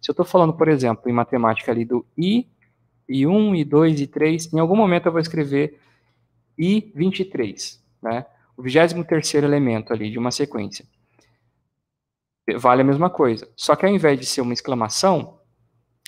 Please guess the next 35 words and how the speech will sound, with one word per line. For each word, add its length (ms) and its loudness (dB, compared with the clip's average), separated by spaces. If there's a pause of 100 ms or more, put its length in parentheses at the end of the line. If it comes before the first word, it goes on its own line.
(140)
vai 160 6
aparecer 480 0
como 300 0
índice 440 -2
aqui, 460 -6 (260)
I 160 -2
vinte 220 -4
e 60 -12
três, 460 -2 (320)
e 60 -2
o 60 -2
sinal 280 0
que 100 -8
a 20 -4
gente 140 -4
vai 100 4
utilizar 640 0
é 120 4
o 300 0 (340)
de 280 -6
underline 580 2
ali, 260 -8 (760)
ok? 480 -4 (560)
Então 160 0
aqui 280 -2
a 20 2
gente 200 -2
vai 120 -2
ter 100 -2
underline 480 2
quando 200 -6
for 180 -4
esse 160 -8
o 20 -10
caso. 420 -4